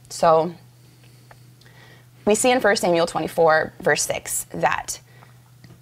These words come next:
backstory of this, of this passage right here, where David speaks about touching the servant of God, anointed servant of God. The backstory is that God had anointed King Saul and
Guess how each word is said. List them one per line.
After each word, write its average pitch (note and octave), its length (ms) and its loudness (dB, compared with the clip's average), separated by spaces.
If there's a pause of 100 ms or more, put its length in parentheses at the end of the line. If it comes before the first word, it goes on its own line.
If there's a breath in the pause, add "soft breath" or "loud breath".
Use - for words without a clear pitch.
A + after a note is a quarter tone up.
(160)
backstory E3 540 4
of D#3+ 120 0
this, - 400 -4
of D3+ 120 0
this D3+ 120 0
passage - 300 -2
right C3 140 0
here, - 380 -6
where D3+ 200 4
David C#3 300 2
speaks - 520 -8
about C3 300 0
touching C#3 420 -2 (280)
the E3 60 0
servant D3 260 2
of C3+ 60 -6
God, C3+ 200 -2
anointed C#3 320 -2
servant C3 240 -2
of C3 80 -12
God. - 240 -4
The - 60 -2
backstory D3+ 560 0 (560 loud breath)
is E3+ 180 4
that C#3 400 2 (420 loud breath)
God E3+ 220 4
had F3 100 2
anointed D#3+ 580 2 (360 loud breath)
King E3+ 240 2
Saul D3 420 0 (600 loud breath)
and D#3 440 2